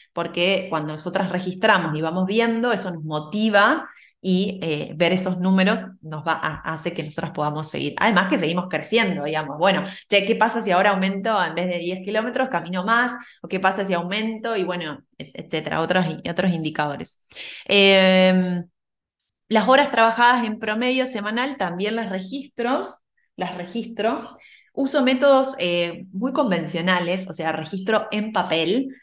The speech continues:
porque el toggle, yo siempre lo recomiendo, el toggle, ustedes van a ver que yo va-, voy a recomendar lo máximo de lo <laughs> máximo, porque necesito que ustedes entiendan que hay que, que, que registrar. Pero después cada una va encontrando sus propios, eh, sus propios métodos. Yo me,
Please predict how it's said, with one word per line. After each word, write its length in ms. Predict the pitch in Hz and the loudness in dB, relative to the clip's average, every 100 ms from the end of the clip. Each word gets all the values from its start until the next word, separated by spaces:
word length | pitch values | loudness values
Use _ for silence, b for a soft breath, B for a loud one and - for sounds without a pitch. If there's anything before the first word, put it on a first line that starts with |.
| B | B
porque 480 | 180 180 185 170 165 175 | -2 0 0 2 2 0
el 540 | 165 160 160 156 156 | -2 -2 -2 -6 -2
toggle, 400 | 220 226 220 247 | 2 4 2 -4
yo 160 | 254 220 | -6 -2
siempre 240 | 262 269 | 0 2
lo 80 | 247 | 2
recomiendo, 500 | 196 185 190 175 165 | 2 0 -2 -4 -6
el 140 | 156 | -8
toggle, 300 | - 233 240 | 0 2 2
ustedes 200 | 233 285 | 0 -2
van 140 | 294 285 | 0 0
a 40 | |
ver 200 | 262 262 | 2 0
que 80 | 269 | 0
yo 120 | 226 | 0
va-, 280 | 247 247 240 | 2 2 0
voy 100 | 240 | -4
a 60 | 226 | -4
recomendar 640 | 226 190 180 180 208 226 | -6 -4 -4 0 0 0
lo 200 | 185 180 | -4 -2
máximo 440 | 185 226 - 247 208 | 0 0 -2 -4 -2
de 80 | |
lo 140 | 175 165 | -2 0
<laughs> 100 | 208 | 0
máximo, 800 | 226 - - 240 247 226 240 - B B - | 0 -4 -12 -8 -6 -2 -4 -4 B B -4
porque 580 | 190 190 185 185 185 185 | -2 0 0 0 0 -6
necesito 420 | 170 180 160 165 202 | -12 -12 -10 -6 -4
que 60 | |
ustedes 340 | 165 185 185 180 | 2 4 6 4
entiendan 460 | - 190 190 208 | 4 2 4 2
que 60 | 165 | 4
hay 180 | 175 175 | 2 2
que, 420 | 165 147 139 - | 0 0 -2 -6
que, 360 | 156 143 143 - - | -6 -6 -6 -10 -4
que 120 | 175 | 0
registrar. 640 | 170 165 156 - 156 - B B B | 0 0 -6 -2 -2 -2 B B B
Pero 160 | 226 254 | 4 4
después 260 | 262 311 294 | 6 4 6
cada 240 | 294 294 277 | 8 8 8
una 240 | 349 247 | 6 4
va 80 | 220 | 4
encontrando 560 | 233 240 196 208 240 | 2 0 0 0 0
sus 200 | 240 185 | -4 -10
propios, 640 | - 190 190 233 214 190 - B B - | -6 -4 -2 2 2 2 -4 B B -8
eh, 180 | 165 | -8
sus 160 | 156 175 | -8 -8
propios 400 | - 196 220 185 | -2 0 2 4
métodos. 420 | 208 190 175 160 | 2 2 0 -4
Yo 60 | 185 | -2
me, 360 | 214 220 - | 0 -2 -4